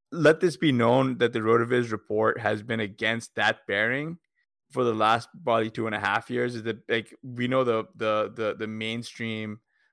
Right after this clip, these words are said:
of N F L media wants you to believe that they're actually sharp or good or whatever, but we on this program have been saying that they're very unsharp for bringing back these, uh, second or third washout year, like, like,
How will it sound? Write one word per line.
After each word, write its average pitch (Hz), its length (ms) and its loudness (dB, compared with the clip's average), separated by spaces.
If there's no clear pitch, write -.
of 101 340 -2
N 127 140 2
F 117 120 -2
L 120 140 4
media 110 440 0
wants 107 300 -4
you 120 80 -6
to 107 80 -8
believe 104 420 -6
that 101 140 -6
they're 107 200 -2
actually 101 340 -4
sharp 110 420 2
or 98 80 -10
good 113 340 -4
or 127 60 -2
whatever, 139 560 0
but 123 160 2
we 120 600 -2
on 135 160 4
this 120 160 -2
program 113 560 -2
have 107 220 -2
been 113 100 -6
saying 107 280 -6
that 98 120 -4
they're 101 240 -2
very 113 460 -2
unsharp 113 600 0
for 104 120 -6
bringing 107 340 -6
back 104 320 0
these, 104 320 -12
uh, 107 320 0
second 117 920 -6
or 104 180 0
third 113 460 4
washout 107 440 0
year, 107 300 -2
like, 110 180 -4
like, 113 180 -6